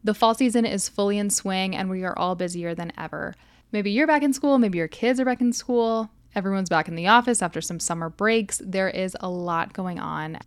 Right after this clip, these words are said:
and you deserve wholesome, convenient meals for those jam-packed days. Factor is America's number one ready-to-eat meal kit. Factor meals are fresh, never frozen, and ready in just two minutes.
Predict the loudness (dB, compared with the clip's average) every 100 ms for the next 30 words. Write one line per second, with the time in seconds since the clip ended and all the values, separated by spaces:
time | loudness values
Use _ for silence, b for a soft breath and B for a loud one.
0 | -2 2 4 2 2 2 2 -2 -2 -4
1 | -4 -4 -2 -2 -2 -2 0 0 -2 -2
2 | -4 -6 -8 -8 -10 -8 -8 -10 -12 b
3 | b b -2 4 4 4 2 4 2 0
4 | -2 -6 -4 -2 0 -2 -2 -2 -2 -2
5 | -6 -10 -10 -10 -12 -12 -12 -14 -16 -20
6 | _ 0 2 2 0 -2 -4 -4 2 2
7 | 2 -2 -4 0 2 4 2 0 0 0
8 | 0 0 -2 -4 -6 -10 -10 -8 -10